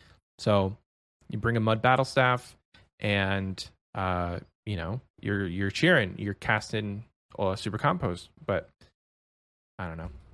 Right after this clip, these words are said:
It, it's kinda dead content. You can get a lot of runite ore. I think when Immortal got ninety-nine, he went from, like, eighty-six to ninety-nine mining. He got, like,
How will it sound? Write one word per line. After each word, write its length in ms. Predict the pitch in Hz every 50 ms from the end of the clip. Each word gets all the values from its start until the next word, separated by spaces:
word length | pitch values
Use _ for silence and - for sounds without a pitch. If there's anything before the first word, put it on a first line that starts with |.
| - -
It, 140 | - 104 - - -
it's 200 | - 113 - -
kinda 200 | - - 90 78
dead 200 | 82 - 73 82
content. 400 | - - 85 90 92 - 80 - - _ _ _ _ _ _ _ _ _ _ _ _ _ _
You 140 | 139 143 160
can 160 | - 202 190
get 160 | 165 185 180
a 40 | 175
lot 220 | 156 151 156 160
of 60 | 156 135
runite 360 | 120 131 156 175 180 165 151 147
ore. 280 | 151 156 170 175 175 170 - _ _
I 100 | - 123
think 280 | 123 147 143 139 135 -
when 100 | 135 131
Immortal 380 | 127 123 123 131 135 139 135
got 220 | 123 131 123 117 113
ninety-nine, 420 | 120 120 123 123 120 120 123 123
he 80 | 127 131
went 160 | 123 123 104
from, 380 | - - 117 113 110 107 107 113 - _ _ _ - - _ _ -
like, 140 | - 92 - -
eighty-six 640 | - 120 139 139 147 135 - - - 151 - - -
to 100 | - 135
ninety-nine 640 | 131 127 131 135 131 131 127 131 131 131 131 143 - _ _ _ _
mining. 380 | 120 113 123 139 156 170 185 - _ _ - _ _ _ _
He 100 | _ -
got, 240 | 127 143 147 151 -
like, 380 | 143 135 123 117 - - -